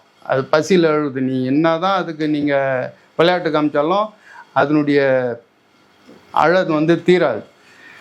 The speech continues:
அப்புறம் ஆறு மணிக்கு சைக்கிள்ல பால் எடுத்துட்டு வரான். ச-, அந்த பால் எடுத்துன்னு போயிட்டு, அஹ், கிண-, கிணத்துல ஊத்தி என்ன பண்றா, ஸ்டவ் வச்சு ஸ்டவ்ல அடிக்கிறா. ஸ்டவ்ல வந்து கெரசின் இல்ல.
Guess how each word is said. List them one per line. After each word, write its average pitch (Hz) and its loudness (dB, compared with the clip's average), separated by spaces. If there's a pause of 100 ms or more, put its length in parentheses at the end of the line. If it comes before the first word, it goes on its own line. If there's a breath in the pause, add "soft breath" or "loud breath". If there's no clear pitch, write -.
அப்புறம் 196 4
ஆறு 202 0
மணிக்கு 202 2
சைக்கிள்ல 190 0
பால் 185 0
எடுத்துட்டு 165 -2
வரான். 180 0
ச-, 160 -4
அந்த 165 -2
பால் 170 0
எடுத்துன்னு 156 -6
போயிட்டு, 156 -2 (280 soft breath)
அஹ், 156 0
கிண-, 160 -2
கிணத்துல 170 0
ஊத்தி 156 -2
என்ன 165 0
பண்றா, 151 -2 (100)
ஸ்டவ் 156 2
வச்சு 160 -2
ஸ்டவ்ல 160 2
அடிக்கிறா. 151 0
ஸ்டவ்ல 160 2
வந்து 151 -2
கெரசின் 165 2
இல்ல. 117 -8